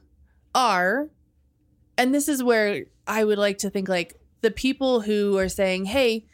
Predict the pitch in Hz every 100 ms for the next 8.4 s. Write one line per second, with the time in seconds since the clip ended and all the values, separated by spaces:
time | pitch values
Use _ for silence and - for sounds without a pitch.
0 | _ _ - - 226 202 190 180 175 -
1 | _ _ _ _ _ _ _ _ _ _
2 | - - 349 233 202 185 180 180 202 190
3 | 208 202 190 190 175 175 190 175 - -
4 | - _ _ _ - 247 247 277 320 285
5 | 240 226 214 214 202 196 190 - 294 294
6 | 185 180 202 - - _ _ _ _ _
7 | _ _ 202 226 277 262 233 208 180 180
8 | - - -